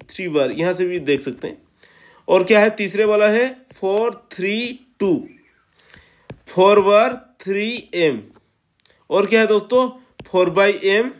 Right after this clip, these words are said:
थ्री बार टू by M। दोस्तों, आप देख सकते हैं यहाँ पे एक कॉमन फैक्टर है दोस्तों,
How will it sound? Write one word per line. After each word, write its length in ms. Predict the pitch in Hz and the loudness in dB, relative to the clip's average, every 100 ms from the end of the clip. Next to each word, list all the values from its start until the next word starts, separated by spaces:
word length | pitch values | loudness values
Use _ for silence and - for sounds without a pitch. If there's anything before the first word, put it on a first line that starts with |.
| - _ _ _ - | -20 _ _ _ -14
थ्री 220 | 196 185 | -8 -6
बार 260 | 160 185 262 - - _ _ - | 0 2 2 -4 -20 _ _ -2
टू 140 | 175 | -2
by 200 | 147 160 196 151 | 2 2 2 0
M। 140 | 135 104 - _ _ _ _ - | -6 -6 -16 _ _ _ _ 2
दोस्तों, 260 | 240 240 277 | 2 4 0
आप 60 | |
देख 240 | 214 214 240 | 4 2 2
सकते 240 | 262 - | -4 -4
हैं 80 | 247 | -2
यहाँ 120 | 240 | 0
पे 100 | 247 | -2
एक 120 | 254 | -4
कॉमन 340 | - 220 247 247 | -4 -2 0 0
फैक्टर 440 | 240 208 240 214 | -2 -4 -4 -4
है 80 | 156 | -2
दोस्तों, 420 | 131 120 - 123 | -4 -8 -10 -14